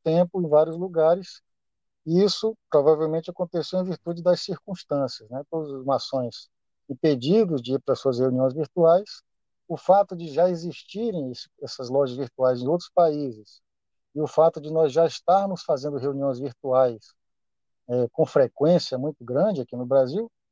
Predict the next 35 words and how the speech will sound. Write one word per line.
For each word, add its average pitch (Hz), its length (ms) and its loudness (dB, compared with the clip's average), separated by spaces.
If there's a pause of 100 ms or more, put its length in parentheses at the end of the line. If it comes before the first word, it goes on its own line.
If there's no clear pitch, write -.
(360)
então 196 240 2
essa 220 260 2
ideia 190 320 4
foi 208 180 -4
surgindo 185 360 -6
naturalmente 202 720 0
no 226 140 -6
seio 214 320 -6
do 202 160 -18
povo 156 200 -6
maçônico, 180 600 -4 (580)
e 185 200 2
a 202 160 6
gente 190 260 -6
teve 208 220 0
o 214 40 -2
mérito 208 300 4
apenas 214 380 -2
de 220 80 -20
ter 220 180 0
sido 214 320 -8
os 190 140 -10
primeiros 196 500 -2
a 214 220 0
colocar 190 420 2
em 196 60 -8
prática 165 520 0 (600)
essa 147 240 -2
ideia. 151 420 4
Então 170 300 -2
nós - 160 0
criamos 170 360 2
a 170 60 8
loja 147 300 0
virtual 135 600 0